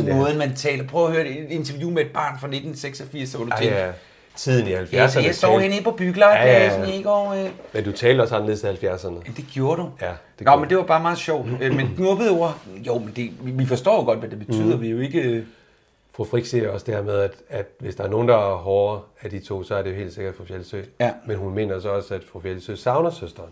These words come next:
Speaker 2: Ja, ja, men hun kan jo føle noget.
Speaker 1: Ja.
Speaker 2: Og så springer vi til køkkenet,
Speaker 1: Ja.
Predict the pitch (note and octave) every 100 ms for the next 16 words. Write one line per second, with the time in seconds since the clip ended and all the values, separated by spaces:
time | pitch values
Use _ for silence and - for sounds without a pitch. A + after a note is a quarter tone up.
0 | _ A2+ A2+ A2 - - - - - E3
1 | C3 D#3+ E3 C#3 C#3+ F#3+ E3+ D#3+ - -
2 | F2 E2 - - - _ _ F3 G3 -
3 | G#3 F#3+ D#3+ - G3+ A3 A3 - _ _
4 | _ _ - _ B2+